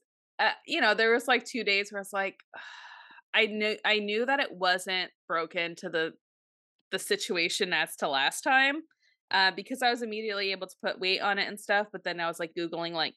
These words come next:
"Can you put weight on a broken ankle slash foot?"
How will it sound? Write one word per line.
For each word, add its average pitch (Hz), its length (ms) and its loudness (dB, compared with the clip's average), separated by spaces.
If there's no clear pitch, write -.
"Can 175 140 -4
you 175 100 -4
put 175 240 2
weight 226 220 2
on 262 120 4
a 277 100 0
broken 285 340 0
ankle 285 400 -2
slash 277 420 -2
foot?" 302 320 0